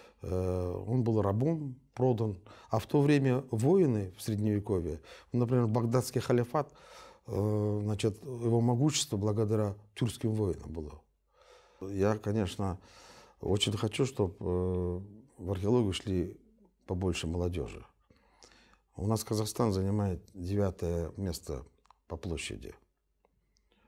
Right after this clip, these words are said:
Огромная у нас территория, масса памятников археологии, очень много памятников археологии не выявленных. Ежегодно они выявляются, ежегодно идут открытия. И мы находимся в Старом Свете. Вот, допустим, в Америке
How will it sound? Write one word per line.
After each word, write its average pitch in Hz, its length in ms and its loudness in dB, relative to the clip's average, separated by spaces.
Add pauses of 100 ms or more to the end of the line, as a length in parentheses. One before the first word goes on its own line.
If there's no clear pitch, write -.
(100)
Огромная 107 520 4
у - 40 2
нас 82 140 0
территория, 76 680 -4 (360)
масса 110 440 2
памятников 87 640 -6
археологии, 82 400 -2
очень 104 240 0
много 110 380 2
памятников 95 520 -4
археологии 95 340 -2
не 87 140 -2
выявленных. 82 600 -4 (680)
Ежегодно 107 640 4
они 85 300 -2 (140)
выявляются, 92 720 2
ежегодно 95 540 0
идут 87 220 -4
открытия. 85 600 -4 (580)
И - 60 -4
мы 120 180 4
находимся 113 540 0
в 104 40 -4
Старом 120 340 0
Свете. 80 260 -4
Вот, 101 80 0
допустим, 110 380 0
в 107 80 2
Америке 117 560 2